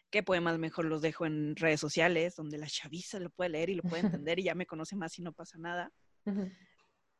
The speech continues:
Speaker 1: Pero llega un punto en donde dije, "Ay, ya, o sea, es lo que soy, es lo que he mostrado hasta este momento,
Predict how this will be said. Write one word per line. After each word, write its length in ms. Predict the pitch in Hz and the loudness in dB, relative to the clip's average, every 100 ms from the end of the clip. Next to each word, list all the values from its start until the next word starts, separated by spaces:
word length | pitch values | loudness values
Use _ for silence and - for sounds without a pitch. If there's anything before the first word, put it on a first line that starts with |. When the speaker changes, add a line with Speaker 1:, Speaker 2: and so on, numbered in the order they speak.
| _ _ | _ _
Speaker 1:
Pero 140 | 220 214 | -2 0
llega 180 | 208 233 | 0 -2
un 80 | |
punto 300 | 226 247 233 | 0 0 0
en 120 | 240 233 | 0 0
donde 200 | 208 185 | 2 0
dije, 240 | 196 202 | 0 0
"Ay, 340 | 196 190 180 - _ _ | 0 0 -8 -18 _ _
ya, 340 | 165 160 - - - - - | 2 2 0 -14 -18 -14 -6
o 100 | 160 | -2
sea, 460 | 165 160 156 147 - _ _ _ _ - _ _ - | 2 4 4 2 -6 _ _ _ _ -20 _ _ -2
es 160 | 180 | 0
lo 120 | 180 | 0
que 140 | - 135 | -4 -4
soy, 400 | 185 208 214 214 | 2 4 4 0
es 100 | 160 | -2
lo 120 | 160 | -2
que 100 | 160 | 0
he 40 | 160 | 0
mostrado 420 | 151 - 151 151 | -2 0 2 2
hasta 200 | 139 147 | 0 -6
este 160 | 139 139 | -10 -10
momento, 680 | 131 160 220 220 190 208 | -6 0 2 2 0 -2